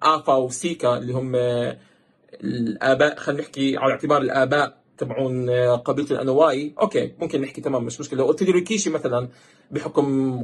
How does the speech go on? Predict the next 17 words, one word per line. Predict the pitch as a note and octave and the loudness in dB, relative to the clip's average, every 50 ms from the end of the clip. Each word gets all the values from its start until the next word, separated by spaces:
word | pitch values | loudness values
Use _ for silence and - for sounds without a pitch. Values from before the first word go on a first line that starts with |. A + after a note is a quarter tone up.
| A#2+ - | -2 2
قرابته | D#3 C#3 D3 D3 D3 - C#3+ | 2 4 4 2 0 0 2
ل-، | B2+ B2+ | 4 6
او | B2+ - - C3 C3+ | 6 6 6 4 2
بحكم | C3 - - - C#3 C#3 | 2 -2 -4 -4 -2 0
ابوته | C#3 C#3+ D#3 D#3 D3+ D3+ A#2+ | 4 6 6 4 4 4 2
لجاي | B2+ B2 A#2+ C#3+ C#3 C3+ | 2 2 4 2 2 0
وجيمي | C3 B2 C3+ C3+ | 0 -2 -2 -2
اوسو، | C3 B2 C#3+ C3+ - C#3 | -2 -2 -2 -2 -4 -4
اوكي | - - - G#3 - - B2+ B2 - _ - | -2 0 -2 -2 0 -2 -8 -8 -10 _ -2
ممكن. | F3 F3 E3+ - - - - - - - - - - - - | 0 0 0 -2 -6 -10 -12 -14 -20 -20 -20 -20 -8 -2 0
اما | D#3 E3+ F3 | 2 4 4
انك | F3 F3 F3 | 4 2 2
تحكي | G3+ G3 - - A3 A#3+ | -2 -6 -4 -2 0 0
لي | C4 C#4+ B3+ | 2 0 0
انه | B3 A#3+ A3 G#3 G3 F3+ F3 E3 D#3 D3+ D3 C#3+ C#3+ C#3 C3+ C3 - - | 0 2 2 2 4 6 6 6 6 6 6 6 6 6 4 4 4 4
ذا | C#3 C#3 | 4 4
روك، | C#3+ D#3+ - - B4+ C5+ - _ | 6 6 4 4 2 0 -4 _